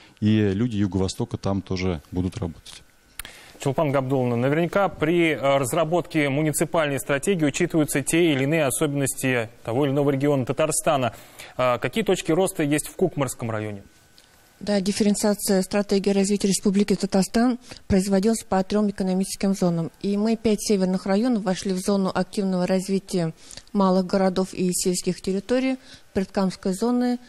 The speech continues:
Speaker 3: э, Казанской агломерации. То есть для всех нас, для всех ми-, те муниципалитетов идентичны проблемы. Исходя из этого, мы разрабатываем свои стратегии.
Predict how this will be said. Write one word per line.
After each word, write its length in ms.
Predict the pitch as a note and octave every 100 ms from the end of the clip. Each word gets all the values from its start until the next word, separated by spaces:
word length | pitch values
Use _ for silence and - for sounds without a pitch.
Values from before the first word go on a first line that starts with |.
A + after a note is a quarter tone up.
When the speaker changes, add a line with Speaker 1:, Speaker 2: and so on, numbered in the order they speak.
| - _ _ _ - -
Speaker 3:
э, 80 | - - A#3+ - _ _ _ -
Казанской 460 | F#3+ F3+ G3+ -
агломерации. 600 | G3 G3 G3 F3+ F3 E3
То 180 | E3 A3
есть 120 | G#3+
для 160 | G#3 G#3
всех 360 | - G3 F#3
нас, 220 | G#3 A#3 B3+ - -
для 160 | F#3+
всех 300 | F3+ - F#3 -
ми-, 120 | F#3+ -
те 160 | - F3+
муниципалитетов 680 | F3+ F3+ - A3 C4 C4 -
идентичны 560 | G3 G3+ G3 G3 - F#3
проблемы. 540 | G3+ G3+ A3+ C4+ B3+ - - - -
Исходя 420 | G#3+ - G3+ G3+
из 160 | F#3 A#3+
этого, 260 | A#3+ G3+
мы 140 | F#3+ G#3
разрабатываем 540 | F#3+ F#3+ G3 G3+ G3
свои 240 | - F#3
стратегии. 640 | F#3 G3 F#3+ - F3 D#3+